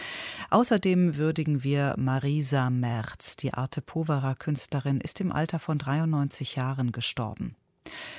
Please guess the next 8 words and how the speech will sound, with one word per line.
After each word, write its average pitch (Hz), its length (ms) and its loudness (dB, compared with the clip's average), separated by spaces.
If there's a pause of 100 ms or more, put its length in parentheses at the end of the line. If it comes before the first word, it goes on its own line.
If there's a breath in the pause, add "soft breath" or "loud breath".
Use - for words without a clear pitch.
(280 loud breath)
Die 139 80 2
Vögel 185 420 4
von 131 300 0
Walter 127 300 -2
Braunfels 151 920 -2
hatten - 300 0
in 131 240 -2 (100)
Erl 156 480 4